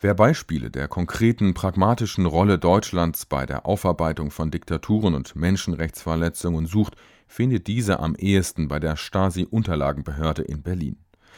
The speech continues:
Zweitausendacht initiierte die B S D U ein europaweites Netzwerk von Institutionen, die an der Erschließung der Archive kommunistischer Geheimdienste arbeiten.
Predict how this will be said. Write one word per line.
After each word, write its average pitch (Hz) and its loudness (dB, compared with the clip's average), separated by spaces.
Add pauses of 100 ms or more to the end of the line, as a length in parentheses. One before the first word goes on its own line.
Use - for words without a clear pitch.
(260)
Zweitausendacht 104 2
initiierte 82 -2
die 78 -6
B 90 2
S 85 -2
D 92 0
U 113 2
ein 90 0
europaweites 85 0
Netzwerk 87 0
von 87 -2
Institutionen, 104 2 (380)
die 95 2
an 80 -2
der 85 0
Erschließung 101 0
der 87 -2
Archive 107 -2
kommunistischer 78 -4
Geheimdienste 85 -2
arbeiten. 65 -8